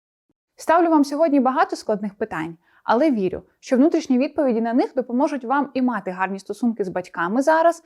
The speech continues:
і створювати щасливі родини в майбутньому. Для Лінки все ускладнюється так, що вона відчуває якусь таємницю в родині. І це та детективна лінія, про яку я вже згадувала.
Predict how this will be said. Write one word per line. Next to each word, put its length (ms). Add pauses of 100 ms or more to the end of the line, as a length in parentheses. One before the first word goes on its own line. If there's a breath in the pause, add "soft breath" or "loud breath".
(180 soft breath)
і 100
створювати 540
щасливі 400
родини 380
в 40
майбутньому. 680 (420)
Для 80
Лінки 280
все 200
ускладнюється 640
так, 300
що 180
вона 200
відчуває 520
якусь 280
таємницю 500
в 60
родині. 460 (300)
І 80
це 140
та 160
детективна 500
лінія, 400 (220 soft breath)
про 140
яку 240
я 80
вже 160
згадувала. 580